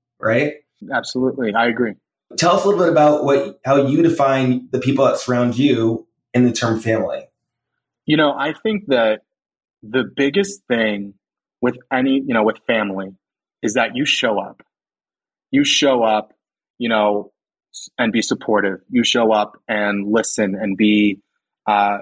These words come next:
Speaker 2: there for your family member, you know, whether that's a blood relative or, uh, someone that's very close in your life. I think that I'm very big on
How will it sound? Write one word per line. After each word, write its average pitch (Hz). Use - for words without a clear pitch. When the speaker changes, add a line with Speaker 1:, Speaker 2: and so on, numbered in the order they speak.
Speaker 2:
there 113
for 107
your 101
family 104
member, 101
you 104
know, 104
whether 104
that's 101
a -
blood 101
relative 107
or, 98
uh, 98
someone 104
that's 101
very 104
close -
in 120
your 120
life. 127
I 117
think 110
that 110
I'm 104
very 104
big 104
on 104